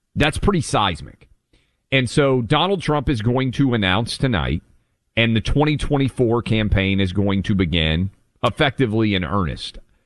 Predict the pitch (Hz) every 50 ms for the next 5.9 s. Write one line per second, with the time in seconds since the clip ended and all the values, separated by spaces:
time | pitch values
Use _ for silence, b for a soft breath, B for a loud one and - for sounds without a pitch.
0 | _ _ _ - - - 165 156 160 139 - 147 156 151 139 131 - - 127 120
1 | 120 120 120 127 135 123 - - 117 110 101 - - 92 90 101 101 - _ _
2 | _ _ _ _ _ - 87 95 117 117 117 120 123 123 117 110 - - 120 110
3 | 107 101 101 92 82 78 73 73 76 80 92 - b b b b b b - -
4 | 98 92 143 139 131 123 113 123 127 120 120 113 98 123 113 113 110 104 101 92
5 | 110 104 104 - - 110 90 92 - - 113 101 95 87 85 82 87 85